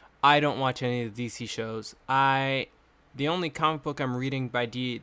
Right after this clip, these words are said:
that's a D C comic right now is Dark Nights Death Metal. Um, so <laughs> I really don't have much in the way of comics to be aware of, but, um,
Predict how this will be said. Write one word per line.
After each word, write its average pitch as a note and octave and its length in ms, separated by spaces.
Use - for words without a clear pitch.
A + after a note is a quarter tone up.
that's A#2+ 220
a - 40
D B2 200
C - 100
comic B2+ 400
right A#2 140
now B2+ 180
is A#2 140
Dark A#2+ 300
Nights A2+ 360
Death A2+ 260
Metal. C3 400
Um, G#2+ 500
so A2 520
<laughs> - 140
I - 680
really A#2+ 420
don't A#2+ 380
have A2 380
much A2 420
in A2 160
the G#2 40
way G#2 220
of G2+ 100
comics A#2+ 720
to - 60
be A2 520
aware D#3 340
of, A2+ 280
but, C#3 220
um, A#2+ 420